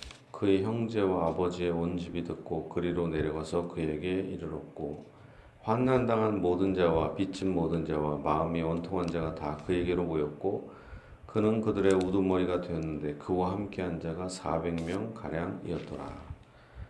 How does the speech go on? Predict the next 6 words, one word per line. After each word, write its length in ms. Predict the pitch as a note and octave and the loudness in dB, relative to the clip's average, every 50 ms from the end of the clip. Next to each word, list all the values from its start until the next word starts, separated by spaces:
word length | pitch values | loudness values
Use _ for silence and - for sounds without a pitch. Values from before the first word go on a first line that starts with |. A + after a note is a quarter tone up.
| - - | -16 -14
지금 360 | - - A2 G#2 G#2+ A#2+ A#2 | -6 0 0 2 2 0 -2
다윗은 720 | A2+ - F#2+ F2+ G2+ G2+ F#2+ - - - A2+ A#2+ B2 B2+ - - - - - - - - - - - - - - - - | -2 0 2 4 4 4 2 0 -2 -2 -2 -2 -2 -6 -8 -12 -16 -20 -20 -20 -20 -20 -20 -20 -20 -20 -20 -20 -16 -10
이제 420 | F#2+ F#2 F2+ F2 F2 E2+ E2 D#2+ - | -8 -6 -6 -4 -2 -2 -4 -4 -4
도망 400 | - - F#2 G2 G#2+ A2+ A#2 G#2+ | -2 2 4 6 6 6 6 6
다니고 400 | G#2+ G2+ F#2+ F#2 F2+ E2+ E2+ D#2 | 4 4 4 4 2 2 2 0
있는 420 | D2+ D2+ D#2 D#2 D#2 D#2 D#2 D#2 | 0 -2 -2 -4 -4 -4 -6 -8